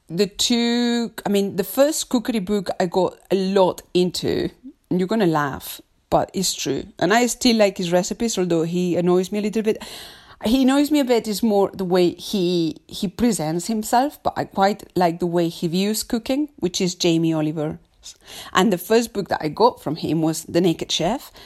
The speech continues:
And actually, I started trying lots of things that I had never tried because of this book. And then my absolute favorite,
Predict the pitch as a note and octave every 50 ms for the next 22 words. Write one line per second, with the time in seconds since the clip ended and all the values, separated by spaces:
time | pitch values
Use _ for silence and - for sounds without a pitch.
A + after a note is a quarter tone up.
0 | - - - - - - F#3 G#3 A3 A3 - A#3+ F3+ F3 F3+ F3+ - - F3+ F#3
1 | - - - - - - G#3 F3+ E3+ F3 F3+ F3+ F3+ - - - F#3+ F3 - -
2 | G3 G#3+ B3 A3+ - - - D#3 - E3 E3 F3+ F#3+ F#3 F#3 F3 - - F3+ D#3
3 | D#3 D#3 D3+ - - - D#3+ - E3 D#3 - - - - F3+ F3+ - - - -
4 | - - - - - - _ _ _ _ _ _ _ _ _ _ _ _ _ _
5 | _ _ - - - - F#3 F#3 F#3 F3+ A3 B3 F3+ B2 A#2 - - - - -
6 | - - - - _ _ - - F3 G3+ G#3 G#3 A3 A#3 B3+ B3 - _ _ _
7 | _ _ _ - B3+ C4 - - - - - - C4+ A3+ A3 A3 G#3+ G#3+ F#3+ -
8 | - _ - _ - - - - B3+ A#3 A#3 A3+ G#3 G3+ G#3+ A3 G#3+ G#3 G#3 G#3+
9 | G#3